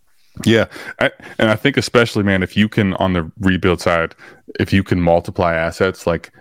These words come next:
if you're trading out of players that are studs and you're getting, whether it's picks or players,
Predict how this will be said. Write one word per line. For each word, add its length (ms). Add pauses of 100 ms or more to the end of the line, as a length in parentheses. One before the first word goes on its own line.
if 160
you're 120
trading 440
out 180
of 200
players 400
that 120
are 60
studs 340
and 140
you're 100
getting, 460 (260)
whether 220
it's 100
picks 340
or 80
players, 480